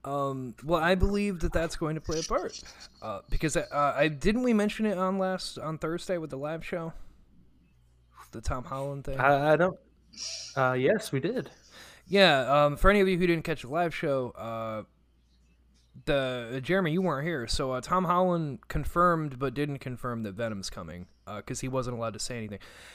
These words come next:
Speaker 1: And it wasn't that he wasn't allowed to say anything. The specificality of that was he was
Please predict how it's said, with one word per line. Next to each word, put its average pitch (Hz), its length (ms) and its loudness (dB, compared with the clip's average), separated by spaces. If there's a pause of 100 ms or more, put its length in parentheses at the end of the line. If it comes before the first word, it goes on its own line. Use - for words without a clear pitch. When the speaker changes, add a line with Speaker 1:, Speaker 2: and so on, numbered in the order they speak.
(140)
Speaker 1:
And 190 100 6
it 196 100 6
wasn't 240 300 8
that 196 80 0
he 180 100 -2
wasn't 175 280 0
allowed 143 140 -2
to 123 80 -8
say 151 160 -4
anything. 117 420 -8
The 160 80 2
specificality 202 960 2
of 123 80 -6
that 123 220 -2
was 120 320 -6
he 160 100 -2
was 143 180 0